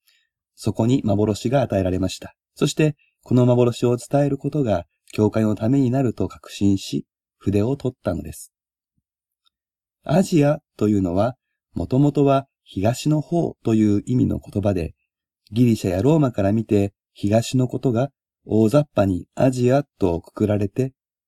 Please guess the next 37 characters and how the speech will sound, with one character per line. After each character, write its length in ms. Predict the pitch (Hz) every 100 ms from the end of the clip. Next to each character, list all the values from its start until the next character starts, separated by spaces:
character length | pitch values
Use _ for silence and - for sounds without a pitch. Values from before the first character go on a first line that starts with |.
| _
今 220 | 180 180 151
に 100 | 135
ま 140 | 131
で 140 | 107
影 180 | 107 113
響 220 | - 120
を 40 | 117
与 160 | 101
え 80 | 98
て 100 | 101
い 80 | 98
ま 120 | 95
す。 180 | - - _ _ _ _ _ _ _
こ 140 | - 131
こ 160 | 160
日 100 | 156
本 300 | 151 175 139
も 180 | 131 123 _ _ -
確 220 | - 156 -
か 100 | 113
に 160 | 95 -
ロ 220 | 139 131
ー 0 |
マ 120 | 104
か 140 | - 90
ら 80 |
東 480 | 87 113 123 127 143
に 220 | 131 131 -
あ 100 | 123
る 80 |
の 140 | 95 87
で、 220 | 120 - _ _
ア 180 | 95 113
ジ 180 | 90 -
ア 60 |
で 80 | -
す。 180 | -